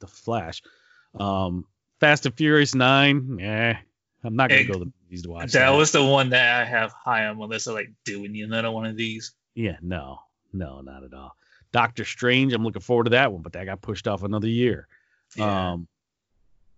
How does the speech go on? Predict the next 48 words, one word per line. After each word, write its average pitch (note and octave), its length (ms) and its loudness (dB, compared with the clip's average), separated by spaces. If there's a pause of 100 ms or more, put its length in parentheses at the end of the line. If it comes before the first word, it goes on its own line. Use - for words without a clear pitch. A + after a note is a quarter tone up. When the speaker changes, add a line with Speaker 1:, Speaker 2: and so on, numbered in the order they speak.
(140)
Speaker 1:
the, A2+ 220 0
uh, F2+ 420 -4 (880)
God, F#2+ 300 -6
what D3 200 -2
was F#3 180 -2
the G#2+ 80 -6
one, A2+ 300 2
though? F#2 100 -2
And F2 120 -4
I E3 100 4
don't A#3 180 0
see A2+ 240 2
it G2 80 0
on D#3+ 220 4
here, C#2+ 400 -6
surprisingly. D2+ 960 -2 (1800)
Uh, A2 720 -8 (400)
yeah, A#2 120 -12
I G#2 40 -16
don't C3+ 180 -8
see B2 200 -8
it B2+ 40 -8
on D3 180 -6
here. F#2 240 -10
What? C#3 180 -6 (280)
God, - 320 -10
I - 60 -18
can't G2+ 280 -8
thi-, - 140 -12
I - 40 -18
can G2 140 -14
think B2 240 -6
of A2+ 120 -4
the, D#2+ 200 -6 (160)
the - 220 -14
actors G2+ 480 -6
and C#2 360 -8
everything, G2 340 -4
but D2 100 -4
I E2+ 60 -8
can't G2+ 260 -6
think F#2+ 120 -6
of F2 80 -2
the F2 60 -4
name F#2 200 -2
of F2+ 60 -2
the E2+ 60 -4
movie. F2 420 -4